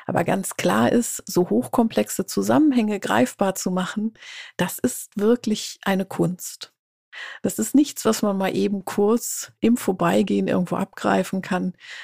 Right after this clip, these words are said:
Da muss man sich viel mit beschäftigen. Und, ähm, ein Bereich, in dem das perfekt umgesetzt ist, wie ich finde, ist zum Beispiel das Katapult-Magazin.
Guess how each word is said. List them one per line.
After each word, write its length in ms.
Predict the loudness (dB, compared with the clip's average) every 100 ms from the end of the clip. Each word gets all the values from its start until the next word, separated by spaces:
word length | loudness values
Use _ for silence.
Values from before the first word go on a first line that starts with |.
| -10
Da 160 | -4 0
muss 200 | 0 0
man 80 | 0
sich 180 | 0 -4
viel 320 | 0 4 6
mit 200 | 4 2
beschäftigen. 720 | -2 0 -2 0 0 0 -4 -12 -18 -18 -18 _ -2
Und, 300 | -2 -2 -2
ähm, 320 | -2 -2 -4
ein 340 | -2 2 2 0
Bereich, 500 | 0 2 2 2 -2
in 160 | -4
dem 420 | -2 -2 -2 -4 -4
das 280 | -2 -2 -4
perfekt 680 | -6 -4 -4 -4 -4 -2 0
umgesetzt 640 | 0 0 0 -2 -4 -6
ist, 260 | -6 -6 -6
wie 100 | -6
ich 160 | -6 -4
finde, 400 | -2 -2 -4 -4 -10 -14 -12 -4
ist 180 | -4 -2
zum 120 | -2
Beispiel 320 | -2 -2 -2
das 200 | -2 -4
Katapult-Magazin. 1200 | -6 -4 -2 0 0 0 0 -2 -2 -4 -4 -6